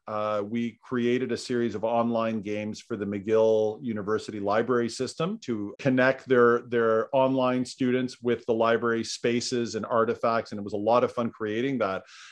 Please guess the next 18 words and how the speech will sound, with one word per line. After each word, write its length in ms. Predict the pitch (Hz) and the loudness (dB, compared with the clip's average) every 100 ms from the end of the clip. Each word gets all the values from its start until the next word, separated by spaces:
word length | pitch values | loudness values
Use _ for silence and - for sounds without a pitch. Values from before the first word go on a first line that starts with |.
| - | -6
And 260 | 139 131 135 143 | 2 2 2 2
once 360 | 139 165 185 | 6 6 4
we 120 | 196 | -2
worked 320 | 147 147 143 - | 6 6 6 0
through 180 | 131 139 | -2 0
a 120 | 117 | -2
few 240 | - 139 | -2 0
of 80 | 135 | 2
these 160 | 120 - | 0 -2
projects 560 | - 127 147 151 113 | 4 4 4 2 0
together, 380 | - 110 110 107 | -8 0 2 2
we 120 | 104 | -2
decided 460 | 113 110 123 123 120 | -4 0 2 2 0
to 80 | 117 | -6
start 320 | - 123 120 | -2 2 2
a 60 | 123 | 0
studio 680 | - 135 120 98 90 110 - | -2 -2 0 -2 -4 -6 -4
where 480 | 123 127 127 127 | 0 2 4 2